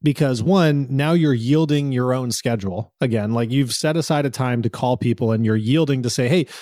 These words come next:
Garrett, is now a good time to chat? I just wanted to call and see how you were." Like, if I got a text message, I'd be like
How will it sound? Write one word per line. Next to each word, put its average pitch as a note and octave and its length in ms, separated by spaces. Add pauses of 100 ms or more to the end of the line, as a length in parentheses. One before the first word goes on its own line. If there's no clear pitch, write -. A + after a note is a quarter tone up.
(120)
Garrett, E3+ 240
is C#3+ 80
now E3 140
a F#3 40
good F3 140
time D#3 180
to D3+ 80
chat? D3+ 240
I D3 40
just C#3 140
wanted D3 180
to B2 40
call C3 200
and B2 100
see C3 160
how B2+ 100
you A2 160
were." G#2+ 280 (540)
Like, D3+ 140
if C#3+ 120
I E3 100
got G#3 140
a F#3 40
text F3 240
message, E3 140
I'd E3 80
be D#3+ 80
like D#3 280